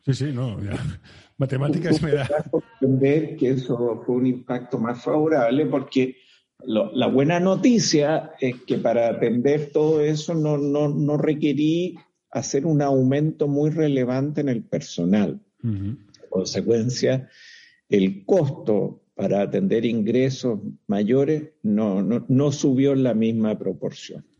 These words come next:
Speaker 2: En segundo lugar, eh, tuve, eh, un área corporativa eh,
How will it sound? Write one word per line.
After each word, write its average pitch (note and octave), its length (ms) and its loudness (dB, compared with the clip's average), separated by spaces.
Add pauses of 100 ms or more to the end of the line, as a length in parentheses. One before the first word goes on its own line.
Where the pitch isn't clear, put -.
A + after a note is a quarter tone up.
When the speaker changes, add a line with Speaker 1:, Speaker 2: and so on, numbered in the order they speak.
(720)
Speaker 2:
En D3 140 4
segundo F3 480 2
lugar, E3+ 640 2
eh, C3 300 0
tuve, C#3+ 640 2
eh, A2 360 0
un A#2+ 200 0
área B2+ 340 2
corporativa A#2+ 1300 0 (420)
eh, - 440 -6